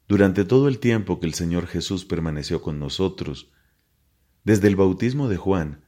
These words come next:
hasta el día de la ascensión, sea constituido junto con nosotros testigo de su resurrección. Se propusieron dos, José,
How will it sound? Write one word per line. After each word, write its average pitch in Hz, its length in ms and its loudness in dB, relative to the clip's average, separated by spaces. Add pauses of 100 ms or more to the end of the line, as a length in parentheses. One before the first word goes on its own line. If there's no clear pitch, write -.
(280)
hasta 90 220 -4
el 85 100 2
día 101 180 2
de 98 120 0
la 85 200 -2
ascensión, 90 720 -6 (720)
sea 143 360 0
constituido 87 760 -2
junto 82 320 -4
con 80 160 -4
nosotros 82 760 -6 (380)
testigo 92 560 0
de 85 80 0
su 80 160 -2
resurrección. 76 840 -6 (2750)
Se - 180 -2
propusieron 80 680 0
dos, 107 500 -2 (840)
José, 110 680 -2